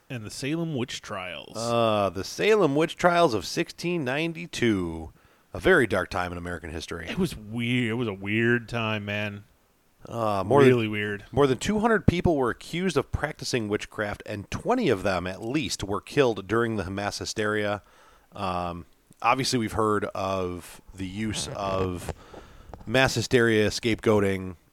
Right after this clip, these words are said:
Speaker 2: Um, like, i-, in Salem, wi-, those Salem witch trials are one hundred percent of the time what comes up in that instance.
Speaker 1: Oh, absolutely.
Speaker 2: Uh, so we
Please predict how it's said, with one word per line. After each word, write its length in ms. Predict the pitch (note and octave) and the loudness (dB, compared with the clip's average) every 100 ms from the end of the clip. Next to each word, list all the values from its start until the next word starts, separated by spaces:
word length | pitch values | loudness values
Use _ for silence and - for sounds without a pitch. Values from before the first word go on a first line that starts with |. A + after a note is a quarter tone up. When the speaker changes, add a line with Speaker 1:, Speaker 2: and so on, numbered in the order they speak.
| - | -6
Speaker 2:
Um, 540 | F#2+ F2+ F2 F2 E2 - _ _ _ _ _ _ _ _ _ _ G2 | -2 0 -2 -4 -8 -18 _ _ _ _ _ _ _ _ _ _ -4
like, 280 | G2 E2+ | -4 -2
i-, 60 | G#2 | -4
in 200 | F#2 G2+ | -4 -4
Salem, 300 | D2+ B2 A2 | 2 2 4
wi-, 100 | G#2+ | 2
those 220 | G2+ G#2 | 2 6
Salem 180 | D3 A#2+ | 6 8
witch 140 | G#2+ | 6
trials 280 | - G#2+ F#2+ | 6 6 6
are 100 | F#2+ | 4
one 180 | F2+ F#2 | 4 2
hundred 200 | F#2+ F#2+ | 0 -2
percent 280 | F#2 - F#2 | 0 2 2
of 40 | |
the 60 | F2 | 0
time 460 | - F2 F2 E2+ D#2+ | 0 -2 -2 -8 -6
what 320 | F#2+ F#2 - | 0 0 0
comes 260 | F#2+ F2+ | -2 0
up 180 | F2+ F2 | 0 0
in 80 | E2+ | -2
that 160 | E2+ E2+ | -4 -4
instance. 520 | F2+ - G#2 - - - | -4 -4 -4 -4 -6 -2
Speaker 1:
Oh, 160 | D#3 | 0
absolutely. 540 | B2 - B2 B2+ F2 F2 _ _ _ _ - _ _ _ _ _ - - | 0 -4 -6 -6 -8 -16 _ _ _ _ -20 _ _ _ _ _ -8 0
Speaker 2:
Uh, 240 | A2+ G2 | 4 4
so 420 | E2 C#3+ C3+ B2 - | 4 8 8 8 2
we 520 | C3+ D3+ F3 F3 E3 | -2 0 2 2 0